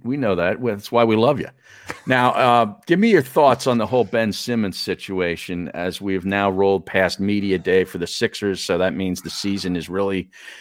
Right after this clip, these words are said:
right around the corner. What, mid-October, I think, or October twenty-second, maybe.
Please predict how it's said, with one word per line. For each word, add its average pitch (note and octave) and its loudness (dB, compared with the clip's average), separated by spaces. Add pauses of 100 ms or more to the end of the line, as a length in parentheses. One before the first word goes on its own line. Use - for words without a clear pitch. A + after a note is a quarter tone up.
(100)
right D3 6
around C3+ 8
the A2 4
corner. D3+ 4
What, G#2 2
mid-October, C3 4
I E2 0
think, E2 -6
or E2+ 0
October G#2+ -2
twenty-second, A2 -4
maybe. C#3+ -4